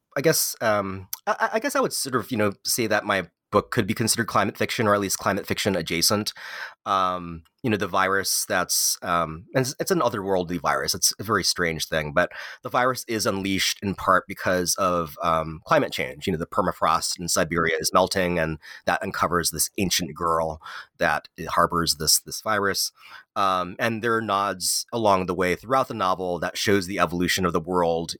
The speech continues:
you know, through the climate crisis lens. There are increasing wildfires, there's sea level rise,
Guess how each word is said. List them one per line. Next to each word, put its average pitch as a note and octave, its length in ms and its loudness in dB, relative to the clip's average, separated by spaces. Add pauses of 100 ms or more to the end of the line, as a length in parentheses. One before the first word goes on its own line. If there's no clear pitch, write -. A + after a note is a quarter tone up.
you F#2+ 60 -6
know, F2 200 2
through B2 240 -2
the G#2+ 60 -2
climate F#2 320 0
crisis F2 460 0
lens. G2+ 380 2
There D#2+ 140 0
are D2 160 -2 (280)
increasing F#2 520 -2
wildfires, A#2 880 0
there's E2+ 200 0
sea A#2+ 200 0
level G#2+ 240 2
rise, G2 580 2